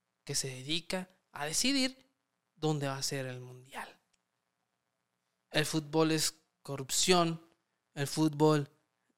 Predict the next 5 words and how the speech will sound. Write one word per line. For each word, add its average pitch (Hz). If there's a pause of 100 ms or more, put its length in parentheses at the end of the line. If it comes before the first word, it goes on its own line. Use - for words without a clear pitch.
es 151 (160)
retroceso, 151 (580)
el 131
fútbol 139 (120)
es, 143